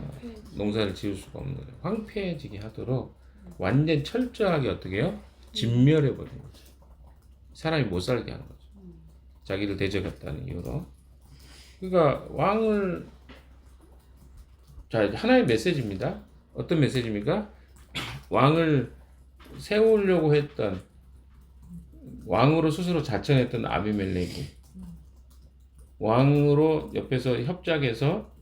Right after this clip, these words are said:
Speaker 2: 왕을 세웠던 세겜 사람들 어떻게 합니까? 완전히 진멸해버리죠. 어? 요담이 저주했던 그 내용이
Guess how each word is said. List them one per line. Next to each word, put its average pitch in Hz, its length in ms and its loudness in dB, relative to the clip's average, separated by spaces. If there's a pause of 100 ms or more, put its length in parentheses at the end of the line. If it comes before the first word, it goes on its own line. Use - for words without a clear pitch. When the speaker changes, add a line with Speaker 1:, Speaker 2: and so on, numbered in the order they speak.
(240)
Speaker 2:
왕을 131 320 2
세웠던 147 480 2
세겜 156 300 -2
사람들 98 360 -4
어떻게 87 300 -6
합니까? 73 320 -10 (960)
완전히 95 500 -2
진멸해버리죠. 95 720 -10 (400)
어? 202 220 -6 (380)
요담이 175 840 0 (420)
저주했던 175 600 -2
그 135 80 -2
내용이 113 640 0